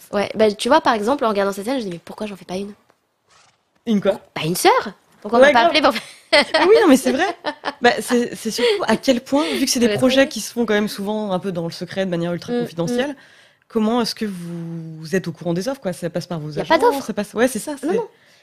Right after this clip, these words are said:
Speaker 1: C'est comme je te disais, c'est le directeur
Speaker 2: Fait, euh,
Speaker 1: artistique ou la directrice artistique
Speaker 2: choisi,
Speaker 1: qui
Speaker 2: quoi.
Speaker 1: dit, « Bon, bah, je vais mettre un tel là-dessus. »
Speaker 2: Ça doit être
Speaker 1: C'est tout.
Speaker 2: super dur de, ouais, bah, enfin, tu disais que c'était difficile au début, effectivement, de se faire une
Speaker 1: C'est
Speaker 2: place.
Speaker 1: difficile parce qu'il faut que
Speaker 2: Mais
Speaker 1: tu
Speaker 2: ouais.
Speaker 1: te fasses connaître, en fait,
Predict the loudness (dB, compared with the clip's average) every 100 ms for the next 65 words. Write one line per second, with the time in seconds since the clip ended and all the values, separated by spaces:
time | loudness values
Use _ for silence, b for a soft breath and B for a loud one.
0 | b -8 -2 -2 -2 -6 -4 -4 -2 -2
1 | 0 0 -2 -2 0 0 -2 -6 -6 -6
2 | -2 -2 -2 -6 -10 -14 -16 -16 -10 -6
3 | -6 -6 -12 -6 -4 -4 B B B B
4 | B 0 2 0 -2 -2 -2 -4 -4 -2
5 | -2 -2 -4 -14 _ B B -4 -2 0
6 | -2 -2 -2 0 -2 0 -2 -2 -6 -8
7 | -12 -10 -10 -4 -4 -2 2 2 2 -2
8 | -6 -8 -4 -4 -6 -10 -10 -10 -12 -8
9 | -6 -6 -6 -8 -8 -10 -8 -8 -6 -8
10 | -6 -8 -6 -8 -6 -8 -6 -8 -4 -2
11 | -2 -2 0 0 -2 -2 0 0 -2 -6
12 | -6 -8 -10